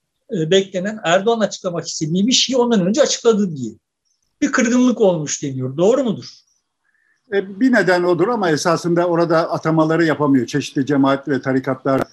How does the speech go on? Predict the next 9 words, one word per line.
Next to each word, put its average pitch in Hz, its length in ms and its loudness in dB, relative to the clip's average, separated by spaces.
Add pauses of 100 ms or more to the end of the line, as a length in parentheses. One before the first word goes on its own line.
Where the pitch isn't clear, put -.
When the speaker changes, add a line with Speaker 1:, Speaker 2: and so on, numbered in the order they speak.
(260)
Speaker 2:
e, 139 40 -6
parsellemiş 143 680 0
gözüküyor. 156 680 -2
Herhangi 151 340 0
bir 135 220 0 (300)
değişiklik 139 520 0
yoluna 147 240 2
gidemediği, 143 580 0
kendisinin 139 800 0